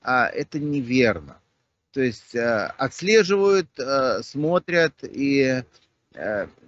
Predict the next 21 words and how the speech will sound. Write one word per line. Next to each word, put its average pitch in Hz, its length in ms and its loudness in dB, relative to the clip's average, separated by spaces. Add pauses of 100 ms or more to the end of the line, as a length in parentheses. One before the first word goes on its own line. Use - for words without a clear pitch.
(140)
и, 117 720 0
и, 127 40 2
так - 160 -2
сказать, 127 500 2
и 135 140 -2
видят. 127 400 0 (440)
Другое 170 500 4
дело, 190 580 0 (400)
а, 147 480 0
если 165 400 -4
пропускать 175 460 -4
через 165 160 -6
большое 175 340 -2
количество 170 500 -6
кошельков, 185 680 -4 (480)
а, 139 300 4 (160)
или 165 220 -6
Соединённым 175 440 -4
Штатам 170 380 0
это 156 160 -4
делает, 160 460 2